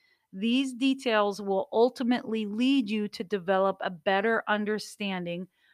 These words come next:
of how you've lived your life as an adult. Writing your life story is not, it's really not all that difficult if you follow some of these journaling methods, okay?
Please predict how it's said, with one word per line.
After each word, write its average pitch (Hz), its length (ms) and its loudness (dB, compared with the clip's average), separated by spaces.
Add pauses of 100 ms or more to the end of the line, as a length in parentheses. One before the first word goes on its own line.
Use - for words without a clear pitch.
(180)
of 226 180 6
how 214 460 6 (140)
you've 214 520 -4
lived 196 400 0
your 180 300 2
life 160 560 -4
as 165 320 -2
an 170 140 -8
adult. 160 640 -4 (2250)
Writing 220 400 8
your 294 140 4
life 240 260 4
story 202 340 0
is 196 120 -2
not, 202 320 4 (500)
it's - 260 -6
really 233 220 2
not 202 220 4
all 185 140 4
that 180 200 0
difficult 226 560 -4 (100)
if 202 200 -8
you 208 80 -6
follow 202 400 4
some 196 320 -6
of 175 60 -10
these 185 200 -8
journaling 180 520 -6
methods, 160 600 -8
okay? 196 400 -4